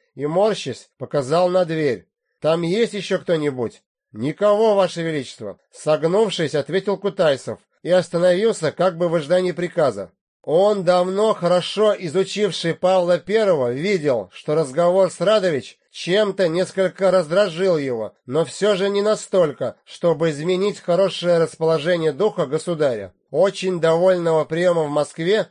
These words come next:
и шумным проявлением народного восторга. Как бы в доказательство этого Павел Петрович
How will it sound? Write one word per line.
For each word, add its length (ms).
и 100
шумным 560
проявлением 720
народного 460
восторга. 640
Как 300
бы 220
в 80
доказательство 1000
этого 400
Павел 400
Петрович 680